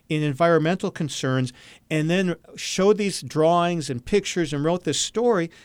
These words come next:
and got everybody scared. And it led to bad policy. In fact, the C D C, Centers for Disease Control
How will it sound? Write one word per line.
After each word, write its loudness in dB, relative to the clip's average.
and -4
got -2
everybody -4
scared. -2
And -2
it -2
led -2
to -2
bad -4
policy. -4
In -4
fact, 0
the 0
C -2
D -2
C, -2
Centers 0
for -2
Disease -2
Control -2